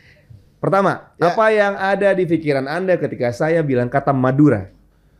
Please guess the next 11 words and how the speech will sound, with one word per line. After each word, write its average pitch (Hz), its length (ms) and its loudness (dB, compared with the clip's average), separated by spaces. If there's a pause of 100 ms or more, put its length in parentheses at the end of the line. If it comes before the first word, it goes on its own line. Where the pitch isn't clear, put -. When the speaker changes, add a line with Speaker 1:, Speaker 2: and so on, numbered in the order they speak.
(640)
Speaker 1:
Pasti 131 460 2
Speaker 2:
Eh, 135 100 2 (680)
pasti 147 460 0 (1160)
taat 117 260 -4
aturan. 95 520 -2 (920)
Speaker 1:
Taat 143 240 -4
aturan 156 480 0
ya? 107 60 2
Speaker 2:
Iya. 107 240 2 (1120)
Speaker 1:
<laughs> - 100 -2 (840)
Ini 269 120 4